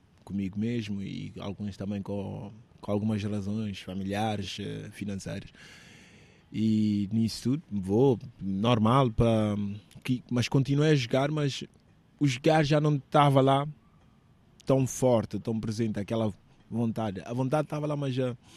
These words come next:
faltava uma coisa, faltava uma coisa a mais. E durante esse processo, acabo os estudos, normal, e concluo o décimo segundo ano, entro na Faculdade de Arquitetura.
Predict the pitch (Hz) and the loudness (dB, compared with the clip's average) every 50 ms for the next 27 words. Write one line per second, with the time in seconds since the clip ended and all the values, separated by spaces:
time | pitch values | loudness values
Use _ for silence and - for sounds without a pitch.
0 | - - - - - - - - - - - - - 139 165 160 151 160 165 165 | -20 -20 -20 -20 -20 -20 -20 -20 -20 -8 0 2 2 2 4 2 2 4 6 6
1 | 151 - - 165 151 107 98 87 - - _ _ _ _ _ - 117 113 131 131 | 6 6 6 4 4 4 0 -8 -14 -16 _ _ _ _ _ -8 -6 -2 -2 -2
2 | 127 131 135 131 120 - - 123 113 95 92 90 - - - - - - - - | 0 0 -2 -4 -4 -2 -2 -2 -2 -2 -4 -10 -12 -14 -20 -20 -20 -20 -20 -20
3 | - - - - - - - 104 107 107 92 90 87 - - - - - - - | -20 -20 -20 -20 -10 -4 0 2 2 2 0 -2 -4 -8 -10 -18 -20 -20 -20 -20
4 | - - - - - - - - - - - _ _ _ _ _ _ - - 156 | -16 -16 -14 -14 -14 -16 -18 -20 -20 -20 -20 _ _ _ _ _ _ 0 4 6
5 | 160 160 165 165 165 165 160 - - - - - - - - - - _ _ - | 6 8 8 6 6 4 4 0 -4 -12 -12 -12 -12 -16 -18 -20 -20 _ _ -8
6 | 147 147 143 135 135 156 170 170 165 170 156 - - - 117 - 147 165 185 - | -6 -2 2 6 8 8 8 8 6 4 2 0 0 -6 -2 0 2 2 4 4
7 | 160 127 - 131 127 127 123 120 120 127 131 120 - - 151 185 180 156 123 123 | 2 4 6 6 6 6 2 0 2 2 2 2 4 2 2 2 2 0 0 2
8 | 120 113 110 107 113 123 160 175 139 110 107 101 92 - 110 110 - - 120 123 | 2 2 4 2 2 0 0 -2 0 0 2 0 2 2 0 0 2 4 4 6
9 | 123 120 117 117 117 110 104 113 117 110 - 123 117 - - 117 120 113 110 110 | 6 6 6 4 2 2 2 0 0 0 0 -4 -6 -4 -4 -2 0 2 2 2
10 | 113 123 135 131 117 107 - - 117 104 101 - 107 101 - 104 107 107 113 110 | 2 0 0 0 -2 0 0 0 0 0 0 0 -4 -4 -2 -2 0 0 -2 0
11 | 110 110 107 - - - 123 113 - 135 147 160 190 | -2 -2 -4 -4 -2 -2 -2 0 0 0 0 0 -2